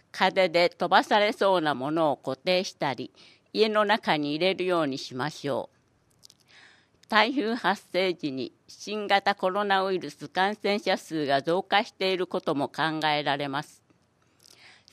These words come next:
三密を避けないといけない状況では、無理に避難所に行く必要はなく、自宅の二階以上など安全な場所にとどまる、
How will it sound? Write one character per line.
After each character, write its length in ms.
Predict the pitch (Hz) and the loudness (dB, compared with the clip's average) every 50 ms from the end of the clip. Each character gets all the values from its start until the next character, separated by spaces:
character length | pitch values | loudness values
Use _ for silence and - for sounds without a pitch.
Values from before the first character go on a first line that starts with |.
| _ _ | _ _
三 280 | - 202 196 202 202 202 | 4 4 4 4 2 -2
密 320 | 208 202 180 - - 180 | -4 -6 -6 -6 0 0
を 80 | 185 196 | 0 2
避 200 | 214 - 160 160 | 2 0 -2 0
け 140 | - 214 208 | 0 0 2
な 140 | 202 190 185 | 4 4 2
い 60 | 175 | 2
と 160 | - - 151 | 0 -4 -4
い 60 | 156 | -4
け 160 | - - 196 | -2 -2 -2
な 160 | 196 180 180 165 | 0 2 2 2
い 100 | 151 131 | 0 0
状 220 | 117 160 156 165 | 0 0 0 0
況 320 | 156 - - 170 160 160 | -2 -2 -2 -2 -2 -2
で 120 | 147 156 151 | -2 -2 -2
は、 220 | 139 120 104 - _ - - - _ _ - | 0 -2 -4 -6 _ -20 -20 -20 _ _ -4
無 140 | 220 233 | -2 -2
理 180 | 226 233 208 180 | 0 0 0 0
に 260 | 156 147 151 143 - - _ - | 0 0 -2 -4 -6 -10 _ -20
避 160 | - - 190 | -10 -8 0
難 300 | 185 208 208 214 214 196 | 4 6 6 6 4 2
所 100 | 190 202 | 0 0
に 160 | 196 202 196 | 0 0 -2
行 100 | 196 185 | -4 -6
く 140 | - - 202 | -4 -6 -6
必 340 | 202 - 180 - _ - 175 | -6 -6 -10 -12 _ -6 -2
要 180 | 185 202 190 185 | 2 4 4 4
は 120 | 175 175 | 4 4
な 160 | 170 170 165 | 2 0 -4
く、 320 | - _ - 139 - - - _ _ _ _ - _ _ _ _ _ _ _ | -6 _ -8 -8 -8 -8 -12 _ _ _ _ -20 _ _ _ _ _ _ _
自 160 | - 170 160 - | -10 -8 0 2
宅 300 | 214 - - - 254 190 | 0 0 0 -4 -2 0
の 120 | 190 190 | 2 2
二 180 | 180 175 170 - | 2 0 -2 0
階 400 | - 190 196 208 196 190 196 180 | 4 4 6 6 6 2 0 -2
以 20 | |
上 260 | 180 202 196 190 185 | 0 0 2 2 2
な 200 | 175 175 175 180 | 2 2 0 0
ど 260 | 156 143 123 113 - _ _ _ _ | 0 0 -2 -2 -4 _ _ _ _
安 260 | - 196 202 214 220 - | 0 2 2 0 0 0
全 200 | 220 214 208 196 | 0 0 2 2
な 120 | 185 170 | 2 2
場 160 | 160 170 180 - | 2 2 0 0
所 120 | - 180 | 0 0
に 200 | 156 147 147 147 | 0 0 -2 -4
と 160 | - - 156 | -6 -8 -4
ど 160 | 147 180 175 | -2 -2 -2
ま 160 | 165 156 160 165 | 0 -2 -2 -2
る、 220 | 147 160 - - | -2 -6 -8 -10